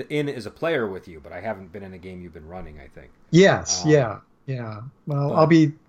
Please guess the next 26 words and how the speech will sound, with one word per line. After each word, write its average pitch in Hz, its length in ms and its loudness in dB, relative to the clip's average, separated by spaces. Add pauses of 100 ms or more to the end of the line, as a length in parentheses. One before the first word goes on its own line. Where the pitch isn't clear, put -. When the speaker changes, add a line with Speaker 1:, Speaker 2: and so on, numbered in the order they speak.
Speaker 2:
doing 165 220 4
a 160 60 2
game 147 300 4
soon, 120 460 0
so 117 220 -8
hopefully 127 380 0
we 117 120 0
can 117 100 -2
Speaker 1:
Okay. 113 80 -2
Speaker 2:
work 113 200 -2
that 110 200 -6
out. 110 180 -8 (440)
Speaker 1:
Um, 107 480 -10 (220)
but 170 160 0
yeah, 190 180 6
I, 147 160 -2
I 156 80 2
think 180 220 -2
it 170 80 -6
depends 139 360 -8
on 127 80 -10
your 110 100 -12
style. 110 460 -10
If 92 140 -20
you, 120 320 -10
um, 98 500 -14